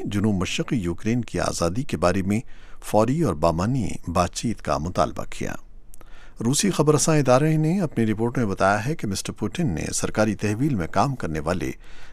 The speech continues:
روسی ٹیلی ویژن اسٹیشن سے گفتگو کرتے ہوئے ایک مملکت کا درجہ دینا ضروری ہے تاکہ خطے میں رہنے والے لوگوں کے قانونی مفادات کا تحفظ کیا جا سکے۔ اب تک روس نے بنیادی طور پر مشرقی یوکرین کے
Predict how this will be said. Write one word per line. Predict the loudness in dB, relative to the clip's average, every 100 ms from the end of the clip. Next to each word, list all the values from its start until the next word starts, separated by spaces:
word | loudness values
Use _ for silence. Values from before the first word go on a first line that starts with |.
| -4
روسی | -2 0 0
ٹیلی | 2 2 2
ویژن | 0 2 2
اسٹیشن | 0 -2 -2 -2
سے | -2 -4
گفتگو | -6 -4 -4
کرتے | -2 -4 -2 -6
ہوئے | -4 -8 -8 -12 -12 -12 -2
ایک | -2 0
مملکت | 0 0 0 -2 -2
کا | -4
درجہ | -4 -2 -2
دینا | 0 0 -2
ضروری | -2 -4 -2 -2
ہے | -2
تاکہ | -2 -2 -2 -4
خطے | -6 -4 -2
میں | 0
رہنے | 0 0 0
والے | 0
لوگوں | 0 -2 -4 -4
کے | -2 -4 -4 -8 -10 -12 0
قانونی | 2 4 2 2
مفادات | 0 -2 -2 -2 -2
کا | -4
تحفظ | -4 -2 -4 -6 -8
کیا | -4 -4
جا | -2
سکے۔ | -4 -6 -8 -8 -8 -10 -10 -10 -12 -16 -12 -4
اب | 2
تک | 4 4
روس | 4 2 2
نے | 2
بنیادی | 2 2 2 2
طور | 2 0
پر | 0 0
مشرقی | -2 -2 -4 -2
یوکرین | -4 -2 0 0
کے | 0